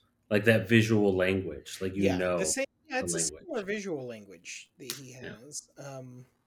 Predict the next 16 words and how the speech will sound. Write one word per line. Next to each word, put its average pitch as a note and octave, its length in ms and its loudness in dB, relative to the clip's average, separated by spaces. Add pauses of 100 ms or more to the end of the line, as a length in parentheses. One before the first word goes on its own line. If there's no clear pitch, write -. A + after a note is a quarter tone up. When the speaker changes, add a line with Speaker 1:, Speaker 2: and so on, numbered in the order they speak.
(400)
Speaker 2:
he's, F#3 300 -12
he's G3+ 300 -10
not A3 320 -4
as D#3 180 -10
interested D3+ 540 -12
in A#2 180 -16
camp. C#3+ 500 -16 (220)
I C#3 140 -12
think D3+ 300 -8
he D#3 180 -16
just, C#3 360 -8 (800)
uh, - 60 -20 (220)
his - 240 -8
stuff - 340 -6
tends D#3 300 -12
to - 100 -16